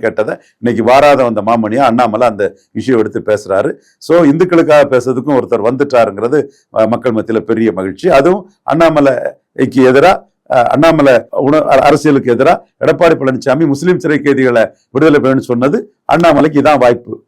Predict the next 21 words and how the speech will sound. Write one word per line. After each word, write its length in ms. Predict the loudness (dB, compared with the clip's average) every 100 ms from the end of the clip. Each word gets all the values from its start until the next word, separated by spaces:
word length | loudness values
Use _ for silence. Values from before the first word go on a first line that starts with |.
| -4
வெட்டி 200 | -2 0
விட்டுருவோம், 400 | -2 -2 -2 -2
இதை 140 | 0 -2 -4 _ 0
வரக்கூடாது, 520 | 0 2 2 2 2 -2
அவரு, 180 | -2 -2 -8 -4
அவரை 180 | -2 2
தனியா 240 | 2 2 2
விட்டு 160 | 2 0 0
பதிமூணு 300 | 0 0 0
சதவீதத்துக்கு 380 | 0 0 -2 -2 0
தள்ளணும், 340 | 0 0 -4 _ _ -4
இந்துக்களை 360 | -2 0 0 0
நம்ம 180 | -2 -4
கன்சாலிடேட் 480 | -4 -2 -2 -2 -4
பண்ணி 180 | -4 -4 -6 _ -4
அதிமுக 500 | 0 2 0 -2 -2 0
உள்ள 100 | -2
இந்துக்களையும் 420 | -4 -4 -2 -2
நம்ம 140 | -4 -4
கையில 240 | -2 -2 -2
எடுத்து, 280 | -4 -4